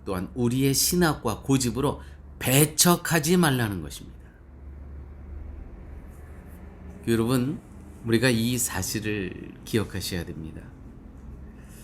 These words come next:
아, 자기 신학을 고집하는 것은 미성숙한 겁니다. 우리는 미성숙해서 성숙으로 우리는 진보해야 됩니다.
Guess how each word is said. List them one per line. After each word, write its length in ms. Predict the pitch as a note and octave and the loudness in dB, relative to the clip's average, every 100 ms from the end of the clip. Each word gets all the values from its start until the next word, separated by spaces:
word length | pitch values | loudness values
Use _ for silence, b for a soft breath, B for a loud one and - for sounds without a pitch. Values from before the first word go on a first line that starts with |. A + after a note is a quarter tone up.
| B B B - - - | B B B -20 -20 -18
아, 300 | - F2 F2 | -10 -8 -6
자기 340 | - - B2 E3 | -4 -2 2 4
신학을 1000 | - - G#3 F3+ F#3 F3+ E3 E3+ D3+ - | 6 6 4 4 4 2 4 4 2 0
고집하는 560 | G#2+ - - F#2 E2+ | -2 -2 -6 -8 -6
것은 400 | E2+ - D3 C3+ - G2+ | -6 -4 -4 -4 -8 -2
미성숙한 760 | A#2 C#3 D3 B2 - G2 E2 | 4 6 6 2 -2 -6 -10
겁니다. 460 | C#2 C2 B1 - - - - - - - - - - - - - - - - B B B | -10 -10 -12 -14 -14 -14 -14 -12 -12 -12 -12 -12 -14 -14 -12 -12 -12 -14 -14 B B B
우리는 400 | C#3+ F#3+ F#3+ A#2+ | 6 8 6 4
미성숙해서 1000 | C#3 F3+ F3 E3 D#3 D#3 C#3 C#3 C#3 D3 | 4 6 6 4 2 0 -2 -2 -2 0
성숙으로 1080 | - - G3+ G3+ - F#3+ D#3 C3+ D#3 A#3+ - - - - | -2 -2 -2 0 0 0 0 2 2 0 -6 -18 -12 -2
우리는 340 | B2+ C3+ D3 | 2 4 2
진보해야 680 | - C3 B2+ G#2+ F2+ D2+ C2+ | 2 2 2 0 -2 -4 -6
됩니다. 400 | - C2+ C2 | -12 -14 -14